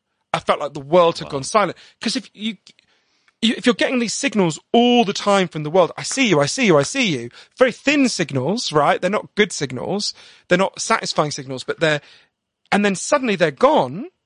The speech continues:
Speaker 1: And no normal person, when you've just met them, floods you with heart. So that would be a very weird interaction. I know Jennifer Rush did that with you, but we don't all have the great joy of Jennifer Rush. Um,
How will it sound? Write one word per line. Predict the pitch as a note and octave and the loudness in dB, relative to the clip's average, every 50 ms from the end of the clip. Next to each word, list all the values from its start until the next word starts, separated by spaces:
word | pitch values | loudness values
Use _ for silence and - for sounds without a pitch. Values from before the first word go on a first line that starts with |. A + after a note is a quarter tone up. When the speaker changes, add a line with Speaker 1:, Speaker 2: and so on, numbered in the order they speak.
| _ _ _ _ _ _ _ _ _ _ _ | _ _ _ _ _ _ _ _ _ _ _
Speaker 1:
And | - A3+ A#3 | -4 -2 2
no | B3+ D4+ D4 | 2 2 2
normal | B3 G3 G3+ G#3 G#3 G#3 F#3 F3+ | 4 6 6 6 6 6 4 0
person, | - - F3+ F#3 F#3 F3+ - - D#3+ D3 C#3+ C#3+ C#3+ - _ | 0 2 2 2 2 2 0 -2 -2 -2 -2 -4 -8 -6 _
when | D#3 D#3 D3 | -4 -2 -2
you've | D3+ C#3 | -2 -4
just | D#3+ D#3+ - | -4 -2 0
met | F3 F#3+ - - | 0 0 -2 -4
them, | - B2+ C3 C3+ | -10 -14 -12 -12
floods | - - - F3 D#3+ C3 - | -6 -2 0 0 0 -2 -8
you | D#3+ D3+ | -12 -12
with | C3+ C3+ | -12 -2
heart. | - G3 F3+ C3+ D#3 D#3+ - - | 0 2 2 2 0 -4 -6 -4
So | - E3 D3 | -2 -2 -2
that | - | -2
would | - - | -4 -6
be | D#3+ | -2
a | C3+ | 0
very | C#3 C3+ | 0 0
weird | C3 C3 D3 C#3+ D3 C#3 | 0 0 0 0 0 -2
interaction. | D3 - D#3+ E3+ - - - - D#3+ D#3+ - - - - _ - | -4 0 2 2 2 0 -4 -6 -6 -6 -6 -10 -18 -16 _ -2
I | |
know | D3 C#3+ | -2 0
Jennifer | C#3 - D#3 D3 - E3 | 2 2 0 2 4 4
Rush | D#3 D3+ D3 - | 4 4 2 0
did | - D#3 - | -2 0 0
that | D3+ - | 0 0
with | D#3+ - | 2 2
you, | A#3+ D4 A3+ | 2 4 4
but | G#3 E3 | 4 4
we | F3+ | 4
don't | E3+ F3 F3 | 4 4 4
all | F3+ F3+ | 4 4
have | F3 F3 E3+ - _ - - - - - - - | 4 4 2 -2 _ -20 -20 -8 -6 -6 -2 -2
the | E3 | 0
great | - G3 F#3 F#3 D3 | 2 2 2 2 4
joy | F#3+ F#3+ F#3+ F3 | 6 6 6 6
of | D#3+ | 6
Jennifer | E3+ F3+ E3+ E3 - F3+ | 4 2 2 4 4 4
Rush. | G#3 A3 G#3 - - - - - - _ - | 4 4 4 2 -2 -10 -16 -20 -10 _ -2
Um, | G#3+ G#3+ G#3+ G#3+ G#3 | 0 0 0 0 -2